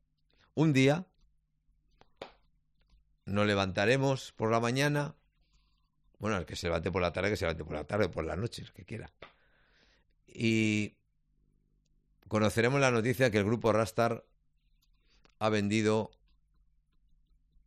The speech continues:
a Hong Kong S L no sé qué, que es como nos llamamos nosotros, a, a tal grupo. Al grupo Foster, al grupo no sé qué, o,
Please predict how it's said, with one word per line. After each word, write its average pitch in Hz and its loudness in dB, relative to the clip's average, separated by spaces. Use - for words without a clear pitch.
a 92 -4
Hong 92 -4
Kong 113 2
S 104 -2
L 101 -2
no 92 -4
sé - -8
qué, 104 -4
que 95 0
es 82 -4
como 85 -6
nos 82 -6
llamamos 87 -4
nosotros, 98 -8
a, 87 -10
a 98 -4
tal 95 0
grupo. 80 -10
Al 87 -4
grupo 95 -2
Foster, 151 4
al 95 -2
grupo 104 -6
no 92 -4
sé 85 -10
qué, 147 -2
o, - -14